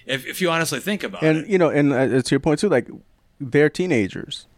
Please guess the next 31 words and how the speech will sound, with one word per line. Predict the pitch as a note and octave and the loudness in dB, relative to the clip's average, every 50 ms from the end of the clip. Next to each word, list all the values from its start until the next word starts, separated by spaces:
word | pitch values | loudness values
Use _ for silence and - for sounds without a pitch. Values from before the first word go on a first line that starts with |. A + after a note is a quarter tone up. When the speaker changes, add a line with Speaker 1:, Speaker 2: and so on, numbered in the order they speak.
| _ - | _ -6
Speaker 2:
So | - - | -2 2
there | D3+ D#3+ F3+ | 4 6 6
is | F#3+ G3 - | 6 4 4
gonna | - E3 C#3+ C3 | 2 0 0 2
be | A2+ B2+ B2 A#2+ A2+ - | 2 2 2 2 2 0
sexual | - - - B2 A2 - A2 G#2 | -2 -2 -2 0 0 2 0 0
tension | - - G#2+ G2+ F#2+ - G2+ F#2 - | 0 0 0 0 0 -2 -4 -6 -4
because | - - G#2 - A2 G2+ - | -4 -4 0 0 0 0 2
that's, | A#2 A#2 A#2+ - - - | 0 0 0 0 -4 -4
again, | - B2+ C3 D#3 C#3 A2+ G#2 | -4 -2 0 2 0 0 2
you're | G#2 A#2 B2 B2 A#2+ A#2 A#2 - _ _ _ _ _ _ _ _ _ | 2 4 4 4 4 4 2 0 _ _ _ _ _ _ _ _ _
coming | - - C3 B2+ B2+ B2+ | -4 0 0 2 2 2
into | B2 - B2+ B2 | 0 2 2 4
your | A#2+ A#2+ B2+ | 4 4 4
own, | C3 B2+ B2+ B2+ B2 B2 A#2+ - _ _ _ _ _ _ _ _ _ _ _ _ - | 4 4 4 2 2 0 -4 -8 _ _ _ _ _ _ _ _ _ _ _ _ -2
whoever | A#2+ C3+ C#3 D3 D3+ D3+ | 0 2 4 4 4 2
you | C3 A#2+ A2+ A2+ | 2 2 4 4
are, | A2 A2 A2 A2 | 4 4 4 4
and | A#2 A#2+ A2+ - | 2 0 -2 -2
trying | - - C3 B2+ | 0 0 2 2
to | A#2+ A2+ | 2 0
figure | - - - - - - C3 B2 A#2 A2+ | 0 -4 -10 -12 -4 0 0 2 2 4
yourself | A#2 A#2 A#2 G#2+ - A#2+ A2+ A2 - | 4 4 2 2 2 2 2 2 4
out. | C3+ D3 D#3+ E3+ E3+ B2 | 4 4 6 4 4 2
And | B2+ - | -2 -2
part | - D#3+ D#3 D3 | 0 2 2 4
of | C#3+ | 4
that | C#3+ C#3+ C#3+ | 4 4 4
is | C#3+ C#3+ - | 2 2 0
sexuality | - B2 B2 - - A2+ A2 G#2+ A2 G#2+ A2 A2 G#2+ G#2+ | 0 -2 -2 0 2 2 4 4 4 4 2 2 0 0
and, | - G#2+ A#2 A#2+ A#2+ A#2+ A#2 | 0 0 2 2 2 2 0